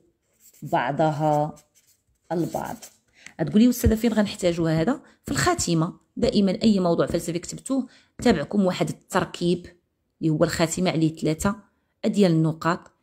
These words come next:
تيكون فيه واحد الرأي الشخصي، تقدر تاخذ هذا كرأي شخصي، على أننا نكونوا محايدين، ما نقولوش حنا مع ديكارت ولا مع جون لوك، لا نتحيز،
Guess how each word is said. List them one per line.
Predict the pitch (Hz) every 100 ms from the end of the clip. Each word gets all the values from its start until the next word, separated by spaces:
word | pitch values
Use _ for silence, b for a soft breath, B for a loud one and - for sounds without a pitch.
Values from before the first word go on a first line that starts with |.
| _ _
تيكون | - 220 202
فيه | 190 208
واحد | 190 - 165
الرأي | - 208 214
الشخصي، | 170 - 175 - 240
تقدر | 247 220 240
تاخذ | 240 220 180
هذا | 175
كرأي | 196 160 160 165 175 -
شخصي، | - - - - 156 165 B B B
على | 160 -
أننا | 170 175 214
نكونوا | 220 202 190
محايدين، | 202 - 247 165 151 165 202 b b 240
ما |
نقولوش | 226 247 285
حنا | - 190
مع | 151
ديكارت | 160 160 160 143 151 - b b 320
ولا | 220
مع | 156
جون | 147 165 156 147
لوك، | 160 302
لا | 370
نتحيز، | 240 180 - 160 160 160 160